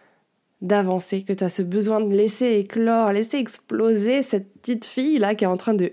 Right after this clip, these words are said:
hurler en toi, eh ben, on peut en parler ensemble autour d'un petit café, euh, virtuel, évidemment, sauf si t'es dans la région lilloise,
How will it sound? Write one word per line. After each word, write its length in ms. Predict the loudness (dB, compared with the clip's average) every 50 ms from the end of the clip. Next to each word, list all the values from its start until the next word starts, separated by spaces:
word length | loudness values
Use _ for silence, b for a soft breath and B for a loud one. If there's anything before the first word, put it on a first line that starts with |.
| -4 _
hurler 460 | 0 2 2 4 4 4 4 4 4 4
en 140 | 2 2
toi, 380 | 0 0 0 0 0 0 -2 -6 _ _ _ _ _ b b b b b b b b b b b _ _ _ _ _ _ _
eh 120 | 2 4 4
ben, 100 | 6 4
on 120 | 4 2
peut 140 | 2 2 2
en 100 | 4 4
parler 240 | 4 4 4 4 4
ensemble 420 | 4 2 2 0 0 0 2 2
autour 240 | 2 2 2 2 2
d'un 160 | 4 2 2
petit 320 | 0 -2 -4 -2 -2 0
café, 460 | 2 2 0 2 2 2 2 2 2 2
euh, 60 | -2 -4 -2
virtuel, 720 | 0 2 2 2 2 0 -4 -2 0 0 2 2 2 2
évidemment, 720 | 2 2 2 2 2 2 2 2 4 2 2 0 -2 -4 -8 _
sauf 300 | -20 -8 -4 -2 -2 -2
si 180 | -2 -4 -6 -4
t'es 140 | -2 0 0
dans 100 | 0 0
la 140 | 0 0
région 340 | 2 2 2 2 2 2 0
lilloise, 600 | 2 2 0 0 0 -2 -2 0 0 0 -2 -4